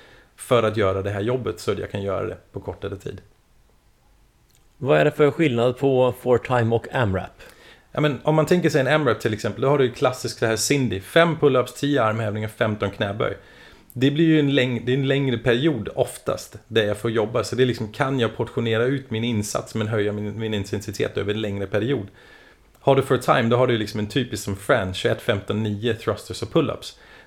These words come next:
Speaker 1: Det är liksom, hur länge vågar jag eller kan jag ligga och smälla till helt upp i rött där jag inte riktigt vet vad jag ska göra med mig själv men fortfarande göra bra repetitioner?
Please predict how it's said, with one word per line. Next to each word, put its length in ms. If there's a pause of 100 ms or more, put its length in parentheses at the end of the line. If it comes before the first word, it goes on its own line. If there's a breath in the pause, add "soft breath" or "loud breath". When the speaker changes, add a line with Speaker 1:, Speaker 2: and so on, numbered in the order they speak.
(280 loud breath)
Speaker 1:
Det 120
är 40
liksom, 240
hur 200
länge 400
vågar 300
jag 100
eller 120
kan 360
jag 140
ligga 360
och 100
smälla 420
till 420
helt 280
upp 160
i 80
rött 280
där 60
jag 60
inte 160
riktigt 240
vet 140
vad 80
jag 80
ska 100
göra 100
med 100
mig 100
själv 240
men 120
fortfarande 480
göra 360 (260 loud breath)
bra 400
repetitioner? 640